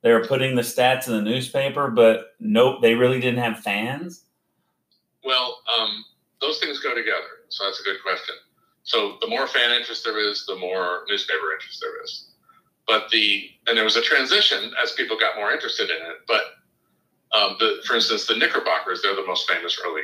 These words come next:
Speaker 2: club. We actually have a lot of their, um, records,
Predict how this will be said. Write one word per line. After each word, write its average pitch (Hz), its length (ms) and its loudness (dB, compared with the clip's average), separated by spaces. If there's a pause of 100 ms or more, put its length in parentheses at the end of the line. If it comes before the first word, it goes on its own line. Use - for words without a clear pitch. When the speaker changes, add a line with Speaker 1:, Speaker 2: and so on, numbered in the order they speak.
Speaker 2:
club. - 260 -4 (760)
We 120 160 4
actually - 280 2
have 101 380 4 (520)
a - 20 -6
lot 85 180 -2
of 82 160 -10
their, 80 260 -2 (100)
um, - 160 -16 (580)
records, - 540 -4